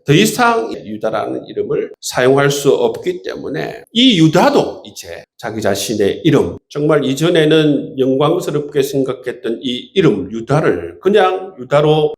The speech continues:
불러주지 못하고 다데오 또는 다데오 유다, 그런 식으로 자기 이름을 사용하는 것을 볼 수가 있는 것이죠. 여러분, 유다가 이처럼 다양한 그렇게 이름으로 표기된 이유가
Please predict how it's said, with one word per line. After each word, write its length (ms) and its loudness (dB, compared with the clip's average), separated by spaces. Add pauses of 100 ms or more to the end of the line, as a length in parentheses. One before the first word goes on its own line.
(120)
불러주지 1080 0
못하고 680 -10
다데오 760 0
또는 240 -6
다데오 560 2
유다, 560 0 (100)
그런 300 4
식으로 720 0
자기 220 -10
이름을 460 -2 (100)
사용하는 560 -6
것을 460 -10 (120)
볼 160 -4
수가 460 -8
있는 220 -12
것이죠. 600 -16 (200)
여러분, 500 0 (140)
유다가 580 0
이처럼 720 0
다양한 800 0 (100)
그렇게 680 0 (100)
이름으로 560 2
표기된 720 0
이유가 720 0